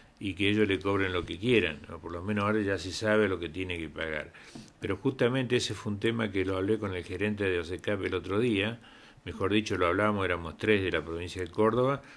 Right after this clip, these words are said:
para ver cómo podemos solucionarlo, porque nos parece que ya es un poco excesivo. Entonces nos pidió que habláramos con la gerenciadora, pedimos una audiencia con la gerenciadora, tenemos que ir el viernes primero, y bueno, vamos a ver qué sale de todo esto. Uno, las gestiones se hacen todas,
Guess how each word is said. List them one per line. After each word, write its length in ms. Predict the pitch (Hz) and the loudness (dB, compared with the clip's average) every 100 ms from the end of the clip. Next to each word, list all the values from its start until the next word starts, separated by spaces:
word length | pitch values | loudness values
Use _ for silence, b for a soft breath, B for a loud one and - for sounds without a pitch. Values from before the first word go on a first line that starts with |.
| B B B B B _ | B B B B B _
para 220 | 95 90 | 2 4
ver 180 | 113 120 | 4 4
cómo 280 | 123 127 110 | 0 0 2
podemos 380 | 104 107 110 104 | 4 4 4 0
solucionarlo, 840 | 101 92 - 101 120 104 110 110 | 0 -2 -2 -2 0 2 2 0
porque 640 | 90 85 - 87 82 80 82 | -2 -6 -4 -6 -4 -4 -6
nos 140 | 80 | -8
parece 340 | 90 95 101 | -6 -4 -4
que 120 | 92 87 | -4 -4
ya 160 | 98 | -4
es 80 | 98 | -4
un 100 | 90 | -4
poco 300 | 101 90 90 | -6 -4 -4
excesivo. 680 | 80 87 80 92 73 73 - B B B B B - | -4 -6 -4 -2 -4 -6 -14 B B B B B -10
Entonces 560 | 90 82 110 107 117 104 | -8 4 4 6 4 2
nos 140 | 101 | 0
pidió 320 | 98 104 113 | 2 4 4
que 160 | 107 98 | 4 4
habláramos 420 | 95 107 107 101 | 6 4 4 2
con 140 | 98 | -2
la 100 | 92 | -2
gerenciadora, 800 | 90 98 98 98 107 120 135 120 | -2 -2 -2 0 2 4 4 2
pedimos 480 | - 85 101 101 98 | 0 -2 0 0 -2
una 120 | 92 | -4
audiencia 380 | 90 98 101 104 | -2 -2 -2 -2
con 140 | 92 87 | -4 -4
la 80 | |
gerenciadora, 580 | 85 90 90 90 107 107 | -4 -4 -4 -2 0 0
tenemos 360 | 92 90 90 80 | -2 -6 -8 -6
que 80 | 90 | -6
ir 100 | 90 | -4
el 100 | 80 | -4
viernes 360 | 90 95 90 | -2 -4 -6
primero, 580 | - 98 120 123 139 156 131 131 B B B B - | -4 -2 2 4 2 0 -6 -12 B B B B -12
y 100 | 101 | -6
bueno, 220 | 123 113 | -4 -4
vamos 240 | 113 117 110 | -4 -2 -2
a 80 | |
ver 80 | 117 | -2
qué 100 | 104 | -2
sale 300 | 98 117 113 | -4 -2 2
de 80 | 92 | 2
todo 280 | - 156 135 | 2 2 2
esto. 280 | 104 - 117 | 0 -2 0
Uno, 480 | 147 131 113 107 101 | 2 4 2 0 -2
las 180 | 98 | -6
gestiones 460 | - 101 147 147 110 | -6 -2 0 2 2
se 80 | 107 | 0
hacen 300 | 104 98 87 | -2 -4 -2
todas, 540 | 123 127 120 120 - | 4 4 6 2 0